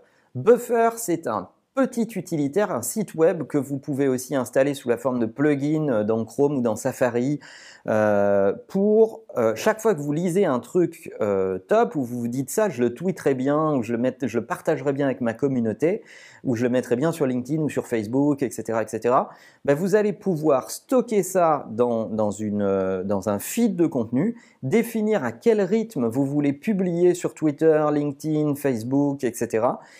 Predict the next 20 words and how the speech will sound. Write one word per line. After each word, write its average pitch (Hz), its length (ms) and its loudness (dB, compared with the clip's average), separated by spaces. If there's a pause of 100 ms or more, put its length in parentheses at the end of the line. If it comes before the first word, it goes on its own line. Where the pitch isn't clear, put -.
(180)
Et 170 120 4
ensuite, 208 460 -2
il 180 80 -2
va 156 140 2
prendre 143 320 -2
tous 240 180 -4
ces 220 160 0
petits 208 200 -8
bookmarks 160 540 0
et 185 60 2
il 156 140 2
va 165 100 2
aller 185 180 2
les 147 120 0
partager 147 520 -2
régulièrement 143 540 0
sur 127 160 -4
vos 120 140 0
réseaux 139 280 0
sociaux. 98 460 -6